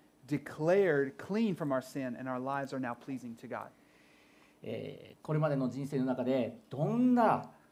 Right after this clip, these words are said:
Speaker 2: 悪いことを、お、してきた人も、お、またそうでない人もですね、このイエス様の十字架と、そして復活を、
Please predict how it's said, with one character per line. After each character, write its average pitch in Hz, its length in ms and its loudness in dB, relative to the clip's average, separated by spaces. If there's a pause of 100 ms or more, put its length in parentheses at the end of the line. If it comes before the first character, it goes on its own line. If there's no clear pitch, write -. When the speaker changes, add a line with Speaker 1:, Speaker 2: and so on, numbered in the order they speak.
(300)
Speaker 2:
悪 131 200 -2
い 151 60 4
こ 143 140 0
と 131 140 -2
を、 123 400 -2 (120)
お、 110 380 -10
し - 100 -20
て 117 80 -12
き - 60 -16
た 113 100 -8
人 - 200 -10
も、 143 360 0 (480)
お、 110 220 -6
ま 113 100 -8
た 156 80 -6
そ 185 200 2
う 196 40 4
で 180 80 0
な 190 200 0
い 131 180 -4 (340)
人 - 200 -6
も 123 120 0
で 107 80 -6
す - 120 -18
ね、 117 260 -12 (180)
こ 131 60 -10
の 123 60 -2
イ 127 80 2
エ 131 40 0
ス 131 80 -6
様 117 140 -8
の 113 80 -10
十 131 260 -4
字 147 140 -4
架 147 160 2
と、 151 380 0 (540)
そ 135 100 -6
し - 40 -10
て 139 80 -4
復 165 200 -2
活 196 320 2
を、 175 320 2